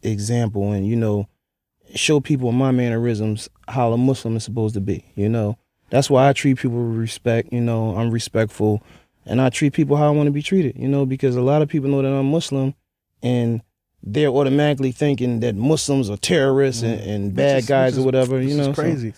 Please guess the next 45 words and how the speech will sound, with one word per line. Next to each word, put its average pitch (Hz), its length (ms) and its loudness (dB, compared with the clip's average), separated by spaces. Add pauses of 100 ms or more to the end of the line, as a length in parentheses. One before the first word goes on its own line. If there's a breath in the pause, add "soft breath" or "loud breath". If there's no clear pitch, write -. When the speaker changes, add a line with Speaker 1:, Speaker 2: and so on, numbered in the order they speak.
(360 loud breath)
Speaker 2:
I 127 80 -2
mean, 143 320 2
I 143 60 2
mean, 135 220 0
when 135 140 0
Americans 156 580 2
is 117 140 -4
the 120 60 -2
real, 147 180 2
the, 127 280 -2 (760)
don't 151 320 0
let 185 100 4
me 180 60 0
start. 143 420 0 (640)
Don't 143 140 2
let 147 80 2
me 147 60 2
start. 123 400 -2 (200)
What 175 180 0
other 190 160 2
ventures 147 380 -4
you 120 60 -4
got 117 180 -2
going 113 220 -2
on 104 140 -2
right 95 120 -6
now, 101 180 -2
man? 98 220 -4 (380)
Speaker 1:
Um, 120 380 0
you 147 80 2
know, 143 180 2
I 139 100 0
got, 139 380 -2
I 127 80 -2
just 135 200 -2
started, 127 440 2 (300)
we 127 120 0
just 123 160 -2
started 123 360 0
a 117 60 -2
new 123 280 2
label, 117 600 0 (600)
New 123 180 0
Rothschilds. 120 840 0 (160)
Speaker 2:
Okay. 117 260 -10